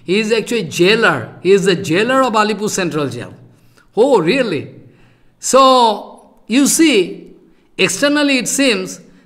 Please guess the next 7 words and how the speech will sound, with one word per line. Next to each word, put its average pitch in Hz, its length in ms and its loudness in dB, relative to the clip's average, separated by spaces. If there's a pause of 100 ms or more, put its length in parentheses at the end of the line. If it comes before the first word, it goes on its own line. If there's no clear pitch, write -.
(100)
that 190 180 -2
a 208 80 4
jailer 220 480 0
staying 247 400 0
in 262 80 0
the 240 140 2
jail, 170 640 -2